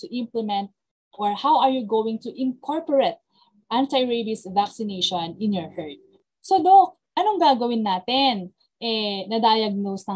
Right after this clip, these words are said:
nga po na rabies ang problema ng aking alaga. All right, so the C D C or Center for Disease Control has two recommendations.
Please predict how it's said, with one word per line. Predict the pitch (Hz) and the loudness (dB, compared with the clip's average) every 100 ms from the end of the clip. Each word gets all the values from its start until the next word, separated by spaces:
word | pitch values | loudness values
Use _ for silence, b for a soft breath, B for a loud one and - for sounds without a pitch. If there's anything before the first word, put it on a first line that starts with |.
| 202 | -2
nga | 302 | -2
po | 311 247 247 | 2 4 4
na | 226 220 214 - | 2 0 -2 -4
rabies | 202 240 233 202 226 269 381 - | -4 -2 -2 -2 -2 0 -2 -4
ang | 220 208 | -6 -4
problema | 226 190 202 190 180 180 | -6 -4 -4 -4 -4 -2
ng | 240 381 440 - b b - | 2 2 -2 -8 b b -6
aking | 220 214 220 202 | -6 -4 -8 -6
alaga. | 196 185 165 165 175 - _ _ _ _ _ _ _ | -4 -2 -4 -2 -2 -4 _ _ _ _ _ _ _
All | 233 | 2
right, | 247 208 - | 4 2 0
so | - 262 247 | -4 0 0
the | 233 | 0
C | - 403 381 | 4 6 8
D | 349 | 6
C | 330 302 330 349 | 4 2 2 2
or | 415 | 0
Center | 196 - 285 285 277 254 254 | -4 -2 0 0 0 0 -2
for | 240 | -6
Disease | 208 - 269 247 214 | -6 -6 -4 -4 -4
Control | - 208 190 - 381 - 240 277 b _ | -6 -6 -4 4 6 8 6 2 b _
has | - 320 320 - - | 0 2 2 -4 -8
two | - 415 349 | 2 2 4
recommendations. | 311 262 233 190 175 170 214 214 - - | 2 0 -4 -4 -6 -4 -2 -4 -6 -14